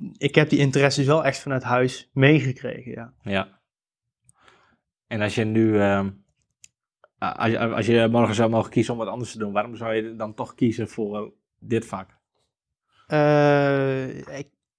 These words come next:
Speaker 1: dan kom ik toch weer terug op, hè, wat ik al eerder aangaf in de podcast. Het, dit, het is allemaal, eh,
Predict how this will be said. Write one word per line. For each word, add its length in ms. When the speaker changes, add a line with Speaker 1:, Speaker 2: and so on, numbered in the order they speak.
Speaker 1:
dan 200
kom 180
ik 80
toch 160
weer 120
terug 320
op, 280
hè, 220
wat 120
ik 100
al 100
eerder 240
aangaf 340
in 60
de 80
podcast. 640
Het, 180
dit, 220
het 220
is 160
allemaal, 520
eh, 640